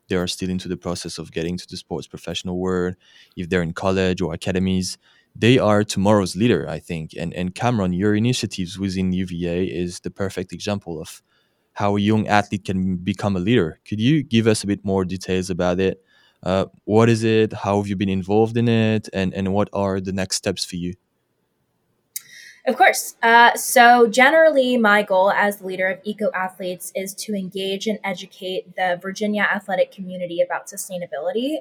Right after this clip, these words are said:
Speaker 2: and
Speaker 1: Mm-hmm.
Speaker 2: hopefully inspire more environmentally conscious behaviors. Um, this has looked like a bunch of different things for us. Um,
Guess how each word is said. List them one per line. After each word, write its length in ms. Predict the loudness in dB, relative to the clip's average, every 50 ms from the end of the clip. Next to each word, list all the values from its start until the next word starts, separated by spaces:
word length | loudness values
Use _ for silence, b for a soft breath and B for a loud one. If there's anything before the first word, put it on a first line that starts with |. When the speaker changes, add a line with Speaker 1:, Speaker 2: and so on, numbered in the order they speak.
| -6
Speaker 2:
and 320 | -6 -6 -6 -6 -8 -10 -10
Speaker 1:
Mm-hmm. 160 | -12 -8 -4
Speaker 2:
hopefully 480 | -4 -4 -4 -2 -2 0 0 2 0 0
inspire 640 | -2 -4 -6 -6 -4 -2 0 2 2 0 0 -4 -6 -6
more 440 | -6 -4 -2 0 0 2 2 0 0 -2
environmentally 640 | -4 -4 -4 -4 -4 -4 -6 -10 -10 -8 -10 -10 -10
conscious 400 | -10 -14 -14 -14 -12 -14 -16 -16
behaviors. 720 | _ -20 -20 _ _ _ -20 -18 -16 -14 -12 -14 -14 -16 b b b b b b b b
Um, 280 | 4 4 4 4 2 0 2
this 220 | 6 6 6 6 6
has 140 | 2 -4 -4
looked 200 | -6 -6 -2 0
like 140 | 0 0 0
a 60 | 0
bunch 260 | -2 -2 -2 -2 -2
of 40 | -4
different 300 | -4 -4 -6 -6 -10 _
things 260 | -12 -14 -12 -12 -10
for 160 | -6 -2 -2 0
us. 400 | 0 -2 -4 -6 -8 -10 -10 -8 -4
Um, 480 | -2 -2 0 -2 -2 -4 -8 -10 -12